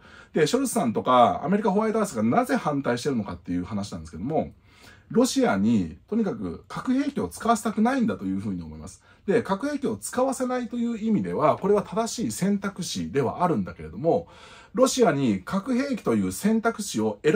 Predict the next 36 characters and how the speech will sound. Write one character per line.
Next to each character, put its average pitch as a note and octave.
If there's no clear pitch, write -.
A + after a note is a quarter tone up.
ば B3
せ B3
な G#3+
い F3
た E3
め E3
に、 G3+
違 -
う C#4
選 C#4
択 C4
肢 G#3
を G3+
残 A3+
し -
て A#2
お G#2+
く A2
っ -
て -
い F#2+
う F2+
や G#2
り B2
方 A#2
を F#2+
ず C#3
っ C3+
と A2+
し -
て B2
ま A2
す -
ね。 G#2
う -
ん。 E2+